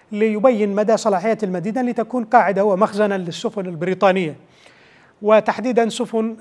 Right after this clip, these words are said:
ال-، ال-، ال-، شركة الهند الشرقية، هذه الشركة ال-، الشهيرة الكبيرة التي، آه، احتلت الهند وصنعت الأعاجيب. وقد كان ال-، الكابتن هاينز، آه، يعني عند حسن الظن، يعني قام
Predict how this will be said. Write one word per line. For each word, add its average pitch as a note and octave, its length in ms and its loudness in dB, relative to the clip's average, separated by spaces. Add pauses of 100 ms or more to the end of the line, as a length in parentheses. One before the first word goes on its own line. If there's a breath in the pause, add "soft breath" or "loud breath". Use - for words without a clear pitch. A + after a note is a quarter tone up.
ال-، G3+ 220 0
ال-، F#3+ 400 -4
ال-، F#3 100 -8
شركة G#3 380 -6
الهند F#3+ 220 -4
الشرقية، E3+ 540 -4
هذه E3+ 120 -6
الشركة F3 380 -6
ال-، D3 220 -8 (240)
الشهيرة E3 440 -8
الكبيرة D#3 400 -6
التي، D3+ 360 -10 (580 soft breath)
آه، D#3+ 140 -12
احتلت E3+ 440 -6
الهند D#3+ 280 -8
وصنعت D3+ 640 -8
الأعاجيب. F3 520 -6 (1080 soft breath)
وقد A3 460 0
كان D4 200 2
ال-، B3+ 160 0
الكابتن A#3 520 -2
هاينز، G3 560 -2 (720)
آه، F#3+ 360 2
يعني F#3+ 260 0
عند G3+ 180 -2
حسن G#3 280 -4
الظن، F3 320 0
يعني C#3 260 -16
قام G#3+ 300 0